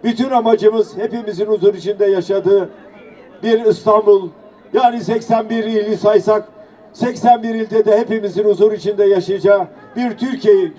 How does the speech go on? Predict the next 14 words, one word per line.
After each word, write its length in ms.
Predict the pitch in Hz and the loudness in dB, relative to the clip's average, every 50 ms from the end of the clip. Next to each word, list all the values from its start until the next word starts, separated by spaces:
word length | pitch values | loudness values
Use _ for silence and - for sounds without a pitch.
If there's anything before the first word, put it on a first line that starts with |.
| 202 | -8
düşünüyoruz. 520 | 226 220 170 - 175 208 196 180 170 165 151 - - - - - - - | -8 -8 -8 -8 -4 -2 -2 -2 -2 -4 -8 -10 -18 -20 -20 -20 -12 -6
Ve 140 | 208 262 269 | -6 -4 -2
bunun 200 | 294 302 302 311 | -2 -4 -2 -4
için 260 | 277 - 240 247 240 | -4 -4 -6 -6 -6
mücadele 520 | 233 233 180 202 220 202 - 196 202 190 185 | -8 -2 2 4 4 4 4 4 4 4 4
ediyoruz. 380 | 175 165 175 175 160 156 139 - - - _ _ _ - | 4 4 4 2 2 -2 -8 -14 -18 -20 _ _ _ -8
Ve 120 | 240 294 | -6 -4
bunun 160 | 294 302 311 302 | -2 -2 -2 -2
için 300 | 302 - - 277 269 - | -2 -4 -6 -6 -6 -2
çalışıyoruz. 680 | - 240 247 220 214 165 151 214 208 185 175 165 156 - - _ - - - _ - | 0 0 2 2 0 0 2 2 2 2 2 -2 -6 -10 -18 _ -20 -20 -20 _ -8
Çocuklarımız 680 | 233 254 269 269 269 262 254 262 247 247 254 247 214 | -6 -6 -6 -6 -8 -6 -6 -6 -6 -6 -6 -8 -8
güzel 280 | - 233 196 233 254 240 | -8 -4 -4 -2 -2 -2
okullara 480 | 240 233 233 233 226 233 240 233 233 220 | -2 0 0 -2 0 0 0 2 2 0
gitsin. 460 | 220 233 214 - - 220 220 208 | 0 -2 -6 -2 2 2 2 2